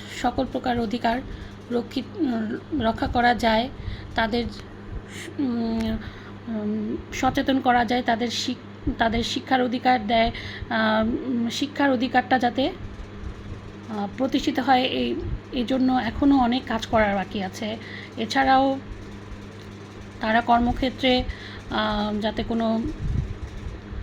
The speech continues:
হয়রানির শিকার না হন, উম, আহ, কোনো, আম,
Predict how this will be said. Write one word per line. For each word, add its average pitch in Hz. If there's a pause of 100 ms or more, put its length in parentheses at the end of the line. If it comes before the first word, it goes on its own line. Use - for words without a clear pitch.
(160)
হয়রানির 240
শিকার 233
না 220
হন, 220
উম, 220
আহ, 214
কোনো, 233 (600)
আম, 208